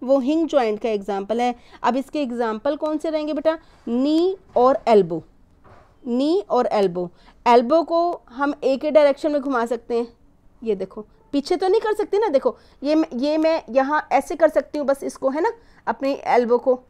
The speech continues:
ओ सॉरी, अपनी एल्बो को ऐसे ही कर सकती हूँ, दिख रहा है यहाँ से, मैं उल्टी साइड नहीं कर सकती।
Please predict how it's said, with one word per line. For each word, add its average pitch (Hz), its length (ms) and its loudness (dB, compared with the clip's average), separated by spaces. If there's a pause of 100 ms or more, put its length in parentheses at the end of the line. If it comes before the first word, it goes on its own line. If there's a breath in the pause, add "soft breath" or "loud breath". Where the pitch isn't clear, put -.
(560)
ओ 240 80 4
सॉरी, 208 300 0
अपनी 254 320 -2
एल्बो 240 340 4
को 311 100 0
ऐसे 269 300 2
ही 285 40 -4
कर 311 120 6
सकती 311 260 -4
हूँ, 349 100 0
दिख 285 180 -4
रहा 330 120 6
है 339 60 6
यहाँ 320 160 2
से, 381 180 -4 (440 soft breath)
मैं 339 240 6
उल्टी 339 300 4
साइड 392 260 0
नहीं 311 120 2
कर 202 120 4
सकती। 196 380 -6